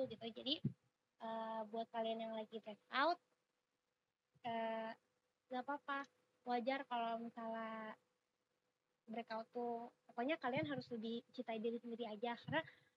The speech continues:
nanti juga pasti bakal ada, eh, waktunya di mana kulit kalian mulus balik gitu, mulus kembali. Jadi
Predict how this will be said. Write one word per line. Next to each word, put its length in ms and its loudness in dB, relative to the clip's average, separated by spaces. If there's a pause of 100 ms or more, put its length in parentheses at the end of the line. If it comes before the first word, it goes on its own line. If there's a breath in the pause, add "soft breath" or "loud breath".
(120)
nanti 240 0
juga 240 4
pasti 240 -4
bakal 400 -2
ada, 400 4 (540)
eh, 340 0
waktunya 480 0
di 160 2
mana 320 0 (240)
kulit 240 6
kalian 380 6 (400)
mulus 240 2 (100)
balik 480 4
gitu, 240 -6
mulus 240 -8
kembali. 720 -2 (800)
Jadi 180 -6